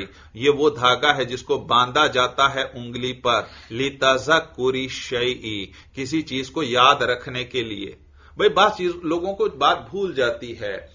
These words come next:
مثلاً کوئی شخص جانے لگا سفر پر، اب آپ اس کو کہتے ہیں، "آپ فلاں جگہ جا رہے ہیں، وہاں میرے لیے بھی ایک چیز آپ نے لانی ہے۔"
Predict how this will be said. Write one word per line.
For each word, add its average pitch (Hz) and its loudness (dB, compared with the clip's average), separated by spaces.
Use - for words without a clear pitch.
مثلاً 127 -8
کوئی 147 -6
شخص - -8
جانے 131 0
لگا 175 0
سفر 165 -2
پر، 220 0
اب 123 -2
آپ 131 -2
اس 123 -12
کو 143 -6
کہتے 127 -4
ہیں، 131 -6
"آپ 123 -6
فلاں 135 -2
جگہ 117 -2
جا 120 2
رہے 151 0
ہیں، 190 -8
وہاں 120 -4
میرے 127 -2
لیے 139 -8
بھی 139 -10
ایک 123 -2
چیز 117 -8
آپ 104 -4
نے 117 -6
لانی 101 -6
ہے۔" - -20